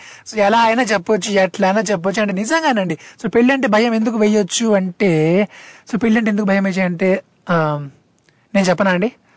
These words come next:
So నాకు పెళ్లి కాలేదు కాబట్టి నేనే చెప్పగలనేమో, ఆ, దానికి అనుకుంటున్నా. ఎందుకంటే so ఇప్పుడు పెళ్లి కాలేదు కాబట్టి నేను చాలా హ్యాపీగా ఉన్నానండి. So ఇష్టం అంటే ఎలా పడితే అలాగా నాకు నచ్చినట్లు నేను హ్యాపీగా, ఆ,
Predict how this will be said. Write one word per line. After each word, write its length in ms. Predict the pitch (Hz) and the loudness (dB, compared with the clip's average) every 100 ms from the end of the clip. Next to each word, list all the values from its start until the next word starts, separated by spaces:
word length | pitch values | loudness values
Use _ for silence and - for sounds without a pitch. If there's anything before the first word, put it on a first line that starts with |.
| _ - | _ 0
So 40 | |
నాకు 120 | 226 | 0
పెళ్లి 200 | 202 208 | 2 2
కాలేదు 280 | 208 202 190 | 4 4 4
కాబట్టి 360 | 190 180 190 269 | 2 2 2 0
నేనే 240 | 226 233 | 0 0
చెప్పగలనేమో, 800 | 233 202 185 170 165 170 180 185 - | 0 -2 0 0 0 0 -2 -4 -6
ఆ, 200 | 175 175 - | -4 -4 -6
దానికి 260 | 165 175 165 | -4 -2 -2
అనుకుంటున్నా. 320 | 156 160 170 | -4 -4 -2
ఎందుకంటే 640 | 202 196 190 175 170 170 - - - - - | -2 0 -2 2 2 2 -2 -10 -20 -16 -8
so 60 | 220 - - | -8 -8 -4
ఇప్పుడు 320 | 220 170 208 214 208 | -2 2 0 0 0
పెళ్లి 160 | 190 | 0
కాలేదు 240 | 190 175 170 | 2 0 0
కాబట్టి 280 | 170 165 | -2 -2
నేను 140 | 175 170 | -4 -2
చాలా 120 | 160 | -2
హ్యాపీగా 300 | 156 160 170 | -2 -2 -4
ఉన్నానండి. 420 | 165 156 151 147 - - - 190 | -4 -6 -4 -6 -8 -20 -10 -2
So 120 | 170 | 0
ఇష్టం 560 | 170 170 - 202 190 - | 0 -2 -2 -2 -2 -2
అంటే 240 | 175 180 - - 190 | -2 -2 -4 -8 0
ఎలా 260 | 180 190 - | 2 2 0
పడితే 240 | 202 196 214 | -2 2 2
అలాగా 160 | 196 | 2
నాకు 180 | 180 175 | 0 -2
నచ్చినట్లు 760 | 185 180 - 220 208 202 247 196 - - | -2 -4 -4 -2 0 2 0 0 -8 -4
నేను 160 | 220 190 | -2 0
హ్యాపీగా, 640 | 190 208 - 262 226 190 - - - 190 | 0 0 0 2 2 2 -2 -20 -8 -2
ఆ, 220 | 180 | 0